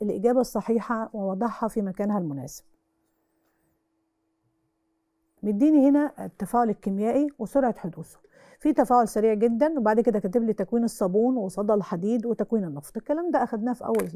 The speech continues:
حصة بتاعتنا، وقلنا إيه هو التفاعل السريع جدًا؟ هنختار واحد من الأربعة اللي فوق. التفاعل السريع جدًا هي الألعاب النارية، فمفروض ده نوصله ونحطه هنا. طب تكوين الصابون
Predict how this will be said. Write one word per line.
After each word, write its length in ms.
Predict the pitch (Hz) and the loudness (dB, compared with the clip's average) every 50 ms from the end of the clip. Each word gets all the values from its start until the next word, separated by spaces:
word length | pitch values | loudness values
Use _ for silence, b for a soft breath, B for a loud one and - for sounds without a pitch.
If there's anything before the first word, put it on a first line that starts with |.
| - 170 170 - - 160 | -10 -10 -10 -12 -12 -14
حصة 300 | - - 220 - - 180 | -12 -12 -10 -8 -8 -8
بتاعتنا، 500 | - - 180 208 240 - - 339 359 349 B B B B B B B B - | -6 -6 -4 -4 -4 -4 -4 -6 -6 -6 B B B B B B B B 0
وقلنا 460 | 269 - 339 330 269 202 180 - - _ _ _ - | 2 4 4 4 4 2 0 -4 -10 _ _ _ -4
إيه 400 | 226 226 226 - - 320 330 330 | -2 -2 -2 0 2 4 6 6
هو 120 | 339 302 | 6 6
التفاعل 400 | 262 - - 233 - 285 254 233 | 4 4 0 -2 0 0 2 0
السريع 360 | 208 - - 220 220 254 247 | -2 -2 -2 0 2 2 2
جدًا؟ 360 | 240 220 285 262 233 311 311 269 - | 2 2 0 0 2 0 0 0 0
هنختار 520 | 269 254 269 - - - 311 311 320 311 - _ 254 | 0 -2 -2 -2 0 2 4 4 4 2 0 _ 0
واحد 340 | 254 277 269 233 269 226 | 2 2 2 2 2 0
من 100 | 233 214 | 2 0
الأربعة 400 | 190 170 180 196 196 190 226 240 | -2 -2 -2 -2 0 2 2 4
اللي 140 | 226 196 175 | 4 2 0
فوق. 280 | 165 - - - - - b b b b b b b b b b b b | -4 -6 -10 -12 -12 -12 b b b b b b b b b b b b
التفاعل 640 | 226 220 214 202 - - 208 - - 320 330 294 233 | 0 0 0 0 2 0 2 4 4 4 6 6 4
السريع 340 | 220 - - 240 277 285 | 2 2 2 2 2 2
جدًا 360 | 269 240 302 247 226 285 269 240 | 2 2 0 0 2 2 2 2
هي 200 | 247 254 254 240 | 2 2 2 2
الألعاب 720 | - - 220 - - 202 190 185 196 214 214 190 175 - - 269 | 0 0 -2 -2 -2 -2 -2 -2 -2 -2 -2 -4 -4 -4 0 2
النارية، 460 | 277 262 208 151 131 139 - - 160 | 2 2 2 0 -2 -8 -10 -12 -8
فمفروض 440 | - 214 214 226 - - 294 233 202 | -4 -4 -4 -4 -2 -2 0 0 2
ده 100 | 262 262 | 2 2
نوصله 440 | 247 220 208 - - 226 226 226 | 2 0 0 -2 0 0 2 2
ونحطه 440 | 208 208 190 180 - 190 - - - | 0 -2 -4 -6 -6 -8 -8 -8 -18
هنا. 240 | - - - _ - _ _ _ B B B B B B B B B | -20 -20 -20 _ -20 _ _ _ B B B B B B B B B
طب 160 | - 240 233 - | 0 0 2 2
تكوين 320 | 277 247 - 302 330 320 | 2 2 4 4 4 4
الصابون 520 | 302 - - - 247 202 233 233 220 220 | 4 2 2 0 2 2 4 2 2 0